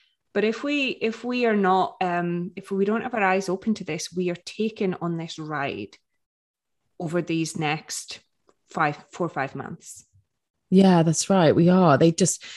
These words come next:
Speaker 2: steer us in the direction that kind of suits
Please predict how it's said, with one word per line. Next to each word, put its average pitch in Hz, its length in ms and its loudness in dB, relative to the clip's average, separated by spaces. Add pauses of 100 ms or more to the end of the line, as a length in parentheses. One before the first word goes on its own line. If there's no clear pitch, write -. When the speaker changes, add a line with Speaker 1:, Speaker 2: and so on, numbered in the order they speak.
(240)
Speaker 2:
steer 208 400 6
us 180 180 6
in 196 60 8
the 175 80 10
direction 175 440 4
that 156 120 2
kind 170 140 4
of 147 60 4
suits - 680 2